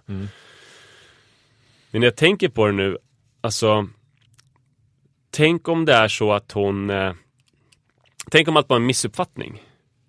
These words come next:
Speaker 2: Tänk om det var så att hon kom att tänka på ett roligt skämt som hennes kompis hade sagt tidigare.
Speaker 1: <laughs>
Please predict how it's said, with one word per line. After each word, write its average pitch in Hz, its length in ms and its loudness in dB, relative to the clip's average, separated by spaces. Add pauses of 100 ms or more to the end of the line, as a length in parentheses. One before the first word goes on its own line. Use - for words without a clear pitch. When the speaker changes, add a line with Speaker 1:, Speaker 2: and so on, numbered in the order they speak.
(460)
Speaker 2:
Tänk 156 280 0
om 151 100 2
det 135 80 2
var 113 180 4
så - 160 0
att - 240 -4 (220)
hon 117 640 -2 (540)
kom 120 220 -2
att 110 120 -2
tänka 131 540 -2
på 98 360 -4 (120)
ett - 280 -8
roligt 95 580 -6
skämt - 760 -10 (680)
som 113 320 -2
hennes 98 540 -4 (220)
kompis 143 640 -8
hade 95 120 -8
sagt - 560 -12
tidigare. 123 540 -2 (1040)
Speaker 1:
<laughs> 90 80 -16